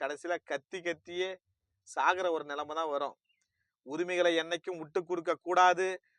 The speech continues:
உரிமைகளை விட்டு கொடுத்தோம்னா நம்மளுடைய வாழ்வாதாரம் போயிடும், நம்மளுடைய வரலாறு மறைக்கப்படும். நம்மளுடைய பண்பாடு, பாரம்பரியம், இவ்வளவு நாட்களாக, இவ்வளவு வருடமாக நம் மூதாதையர்கள் கட்டி காத்த அனைத்து மான மரியாதையும் இழந்து தமிழன் இன்றைக்கு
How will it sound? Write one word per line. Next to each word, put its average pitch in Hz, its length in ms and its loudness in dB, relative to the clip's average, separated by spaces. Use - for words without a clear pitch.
உரிமைகளை 185 420 2
விட்டு 165 280 -2
கொடுத்தோம்னா 180 520 -4
நம்மளுடைய 180 320 2
வாழ்வாதாரம் 185 680 6
போயிடும், 190 420 4
நம்மளுடைய 160 320 4
வரலாறு 190 460 8
மறைக்கப்படும். 196 680 2
நம்மளுடைய 165 360 6
பண்பாடு, 190 480 4
பாரம்பரியம், 202 640 6
இவ்வளவு 196 420 2
நாட்களாக, 196 580 6
இவ்வளவு 196 380 2
வருடமாக 202 520 6
நம் 185 140 0
மூதாதையர்கள் 202 680 4
கட்டி 170 300 -4
காத்த 196 420 4
அனைத்து 190 400 0
மான 196 300 6
மரியாதையும் 214 640 4
இழந்து 233 540 8
தமிழன் 202 460 2
இன்றைக்கு 160 760 0